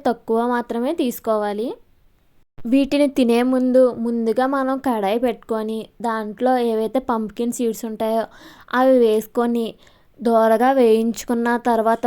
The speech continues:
మాత్రమే మీరు నేరుగా తినచ్చు, లేదంటే వీటిని వేయించిన తర్వాత మిక్సీ పెట్టి దాన్ని పౌడర్ చేసిన తర్వాత మీ సలాడ్స్లో కానీ, ఓట్స్లో కానీ, పెరుగులో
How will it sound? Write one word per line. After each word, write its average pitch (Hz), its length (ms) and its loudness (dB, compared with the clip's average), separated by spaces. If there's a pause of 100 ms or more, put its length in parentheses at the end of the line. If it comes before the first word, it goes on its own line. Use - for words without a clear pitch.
(140)
మాత్రమే 226 500 -2
మీరు 269 220 2 (120)
నేరుగా 226 400 2 (120)
తినచ్చు, 233 460 -2 (140)
లేదంటే 233 460 -2 (100)
వీటిని 277 320 -2
వేయించిన 226 420 -2 (100)
తర్వాత 226 420 -2 (640)
మిక్సీ 233 300 -4 (100)
పెట్టి 254 320 -4 (880)
దాన్ని 240 260 0
పౌడర్ 220 400 2
చేసిన 240 340 -2
తర్వాత 233 320 -4 (140)
మీ 285 80 2 (100)
సలాడ్స్లో 226 600 0
కానీ, 220 340 -4 (260)
ఓట్స్లో 220 520 0
కానీ, 220 260 -6 (160)
పెరుగులో 220 380 2